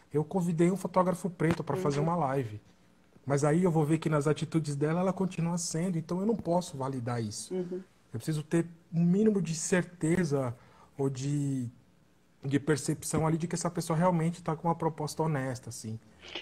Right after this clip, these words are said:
Speaker 2: É.
Speaker 1: Então, é, eu acho que é uma mensagem pras pessoas repensarem seus comportamentos.
Speaker 2: Eu gosto bastante desse olhar seu, porque a gente precisa de uma, é, de um posicionamento, de um dire-,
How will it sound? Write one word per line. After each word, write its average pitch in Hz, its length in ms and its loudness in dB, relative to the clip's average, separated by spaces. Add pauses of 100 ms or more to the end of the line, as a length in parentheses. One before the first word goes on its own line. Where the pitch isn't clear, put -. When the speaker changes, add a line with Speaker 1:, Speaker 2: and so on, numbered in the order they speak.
(140)
Speaker 2:
É. 123 40 -6
Speaker 1:
Então, 135 460 -2
é, 135 480 -2
eu 135 120 0
acho 143 180 -2
que 156 180 -2
é 151 60 4
uma 160 180 2
mensagem 170 500 0
pras - 180 -4
pessoas 151 320 -4
repensarem 160 580 0
seus 160 180 -10
comportamentos. 160 840 -6 (200)
Speaker 2:
Eu 175 80 4
gosto 190 240 12
bastante 220 400 10
desse 220 240 12
olhar 170 280 12
seu, 208 300 12
porque 185 360 8
a 175 100 12
gente 175 200 6
precisa 185 500 8
de 180 160 6
uma, 175 520 10 (640)
é, 151 720 6
de 175 100 2
um 170 60 6
posicionamento, 175 560 10
de 202 80 8
um 214 100 10
dire-, 226 340 12